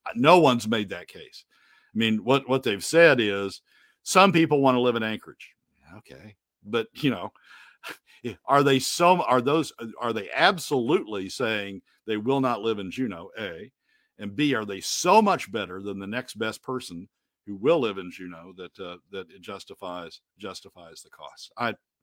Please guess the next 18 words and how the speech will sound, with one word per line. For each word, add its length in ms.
I, 200
but, 140
but 220
you 80
do 140
want 160
'em 80
in 60
Alaska 360
someplace. 520
I 20
mean, 160
you 100
don't 200
want 180
'em 180
living 360
in 340